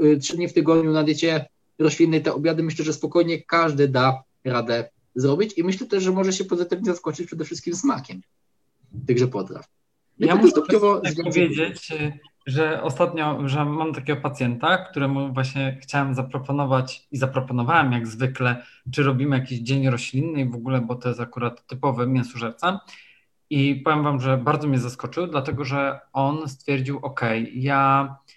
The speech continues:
Speaker 2: chciałbym zjeść sobie burgera, e, jednak wołowego, bo, bo lubię i koniec", ale na przykład, e, zaczął to mięso robić pół na pół z czerwoną, e, soczewicą. I takie na przykład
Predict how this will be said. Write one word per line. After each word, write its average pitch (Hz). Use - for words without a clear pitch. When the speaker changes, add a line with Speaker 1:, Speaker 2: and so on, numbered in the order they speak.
Speaker 2:
chciałbym 135
zjeść 131
sobie 120
burgera, 123
e, 120
jednak 135
wołowego, 123
bo, 143
bo 254
lubię 131
i 135
koniec", 139
ale 147
na 139
przykład, 131
e, 127
zaczął 135
to 131
mięso 127
robić 123
pół 139
na 135
pół 131
z -
czerwoną, 127
e, 151
soczewicą. 147
I 185
takie 156
na 139
przykład 135